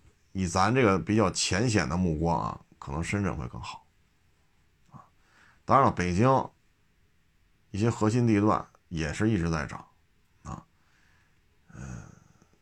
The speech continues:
但是这边门槛太高了。呃，你不像深圳、上海啊、广州，呃，等等等等吧，它都有那个人才引进计划，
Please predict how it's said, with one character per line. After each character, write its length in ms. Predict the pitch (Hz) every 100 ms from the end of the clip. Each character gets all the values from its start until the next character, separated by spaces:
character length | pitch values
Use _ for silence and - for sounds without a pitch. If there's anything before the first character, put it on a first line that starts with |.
| _
但 160 | - 95
是 60 | 90
这 120 | 90
边 140 | 98
门 180 | 92 95
槛 220 | - 58
太 240 | - 73 50
高 240 | - 52
了。 100 | - _ _ _ _ _ _ _ _ _ _ _ _ _ _ _ _ _
呃， 180 | - - - - -
你 120 | 82
不 100 | 92
像 300 | 110 104 92
深 240 | - 107
圳、 200 | 107 82 - _ _ -
上 280 | - 92 76
海 160 | 82 - - _ _ _ _
啊、 180 | - -
广 300 | 78 78 78
州， 280 | 98 101 - _ _ _ _ _ _ _ _ _
呃， 420 | 69 62 52 50 50 - - -
等 160 | 92
等 140 | 110 82
等 180 | 95
等 160 | 104 -
吧， 280 | 76 92 - -
它 140 | 104
都 120 | 113
有 140 | 123 80
那 100 | 101
个 80 | 87
人 200 | 92 98
才 160 | 107
引 180 | 92 60
进 160 | 76 92
计 200 | - -
划， 220 | -